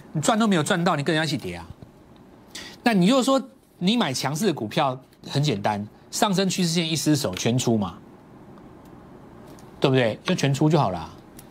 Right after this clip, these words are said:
因为现在主要是联发科再回，I C设计就没有一个敢拉嘛。股票强跟不强哦，要看回撤季线的反应。如果你只是止跌不够强，有的是碰到就强弹，这算不错。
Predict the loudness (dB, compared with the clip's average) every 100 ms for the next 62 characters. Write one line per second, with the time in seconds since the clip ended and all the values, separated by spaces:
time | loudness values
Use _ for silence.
0 | -20 -20 -20 -20 -20 -20 -16 -16 -16 -8
1 | 2 4 4 2 0 0 0 0 -2 -4
2 | -6 -16 -20 -20 -20 -20 -8 -2 0 2
3 | 2 0 0 0 0 0 2 2 2 2
4 | 2 0 -2 -4 -6 -6 -6 -8 -14 -20
5 | -20 -20 -18 -16 -16 -20 -18 -12 -12 -12
6 | -14 -2 2 4 4 0 -2 -2 0 -2
7 | -4 -10 -14 -4 0 0 2 0 0 0
8 | 0 -2 -4 -2 0 0 -2 -4 -6 -6
9 | -8 -18 -20 -10 2 2 2 -2 -20 _
10 | -2 0 2 0 -2 -6 -4 -6 -2 0
11 | 0 0 -6 -14 -16 0 2 4 2 0
12 | 0 0 0 -2 -4 -6 -6 -6 -4 -2
13 | -4 -4 -4 -4